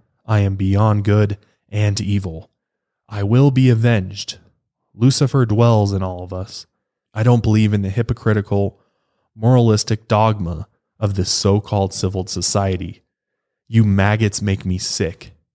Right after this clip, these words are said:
Hypocrites one and all, I don't need to hear all of society's rationalizations. I've heard them all before. Legions of the night, night breed. Repeat not the errors of the night prowler,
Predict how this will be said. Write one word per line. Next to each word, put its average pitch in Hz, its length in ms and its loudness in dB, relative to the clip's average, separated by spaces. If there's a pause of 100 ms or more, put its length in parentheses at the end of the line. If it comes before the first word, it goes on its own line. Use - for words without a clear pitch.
Hypocrites 120 540 0
one 107 280 2
and 107 140 2
all, 104 360 2 (360)
I 110 120 2
don't 110 200 4
need 101 200 2
to 90 100 -2
hear 92 280 -2
all 95 300 -4
of 92 80 -6
society's 92 580 -4
rationalizations. 95 1200 -4 (680)
I've 104 200 0
heard 127 240 2
them 123 140 2
all 117 140 4
before. 101 720 0 (480)
Legions 107 480 2
of 107 120 2
the 107 100 0
night, 101 440 -4 (440)
night 101 420 -2
breed. 98 580 0 (560)
Repeat 113 520 2
not 110 240 -4
the - 160 -6
errors 110 420 2
of 101 140 0
the 98 80 0
night 98 280 0
prowler, 90 640 -6